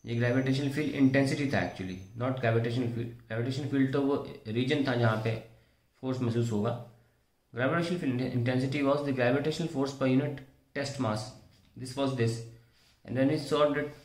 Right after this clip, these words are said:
we got G, suppose ये आपका source mass है और इसकी gravitational field हम solve कर रहे हैं तो ये इसको attract करेगा। दो mass और मान लो आर की दूरी पर, तो जीपी कैसे निकलेगी?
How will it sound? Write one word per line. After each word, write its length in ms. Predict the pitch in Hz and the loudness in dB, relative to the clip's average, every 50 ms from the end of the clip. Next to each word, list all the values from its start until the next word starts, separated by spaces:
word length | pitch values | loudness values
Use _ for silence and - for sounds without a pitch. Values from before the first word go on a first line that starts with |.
| - _ _ - - 120 | -20 _ _ -14 -8 -6
we 100 | 143 147 - | -6 -2 4
got 340 | 131 135 135 135 135 - - - - - - _ _ _ _ _ _ _ _ _ _ _ _ - | 6 6 6 6 2 -2 -8 -14 -16 -20 -20 _ _ _ _ _ _ _ _ _ _ _ _ -14
G, 260 | 117 113 131 131 135 135 127 131 - - - | -8 0 4 6 8 8 8 6 2 -4 -8
suppose 300 | 120 117 120 135 131 131 | -8 -4 -2 -2 0 2
ये 140 | 139 135 123 120 | 2 2 2 2
आपका 340 | 117 117 117 131 127 127 127 | 2 0 2 0 0 0 0
source 380 | - 123 127 135 135 131 - 139 | 0 0 0 0 0 0 0 0
mass 280 | 131 123 123 120 123 120 | 2 2 2 0 0 0
है 140 | 117 113 113 | 0 0 0
और 180 | 110 110 113 - - - - _ _ _ _ _ _ _ _ - _ _ 107 101 | 0 -2 -4 -6 -10 -18 -20 _ _ _ _ _ _ _ _ -20 _ _ -10 -8
इसकी 260 | - - - - 180 - | -8 -8 -4 -4 -2 2
gravitational 600 | 143 131 123 127 131 131 127 123 131 131 120 117 | 2 4 4 4 2 0 0 0 0 0 0 2
field 200 | 120 123 120 117 | 0 0 2 4
हम 140 | 117 120 117 | 4 4 4
solve 300 | 117 117 113 117 117 - - | 4 2 2 2 2 2 0
कर 120 | 113 113 | -2 0
रहे 120 | 113 113 107 | 0 0 0
हैं 100 | 101 101 | 0 -2
तो 80 | 110 | -2
ये 220 | 107 107 110 110 107 107 113 - - - | -2 -2 -2 -2 -4 -4 -6 -10 -14 -18
इसको 280 | - - - - 104 98 | -18 -18 -12 -10 -8 -8
attract 400 | 98 101 104 110 107 110 - - | -8 -4 -2 -2 -2 -2 -2 0
करेगा। 320 | 113 113 113 107 104 101 98 - - - - - _ _ _ _ _ _ _ _ _ _ | 2 2 2 2 0 -2 -6 -8 -10 -16 -20 -20 _ _ _ _ _ _ _ _ _ _
दो 180 | 104 107 131 131 | -8 -2 0 2
mass 280 | 127 120 120 117 117 131 | 4 4 2 2 -2 -2
और 240 | - - 117 117 117 | 0 2 2 4 4
मान 180 | 113 113 120 | 4 4 4
लो 80 | 117 107 | 4 6
आर 180 | 110 120 120 123 | 6 6 6 4
की 60 | 127 | 2
दूरी 240 | 123 120 120 123 120 | 2 2 2 0 0
पर, 260 | - - 120 117 - | -2 -4 -4 -6 -4
तो 100 | - 120 117 | -4 -2 0
जीपी 260 | 120 120 120 127 135 131 | 0 0 2 2 2 2
कैसे 200 | 127 120 135 123 | 2 0 0 0
निकलेगी? 380 | 120 120 127 123 127 139 151 | 0 0 -2 -4 -4 -6 -8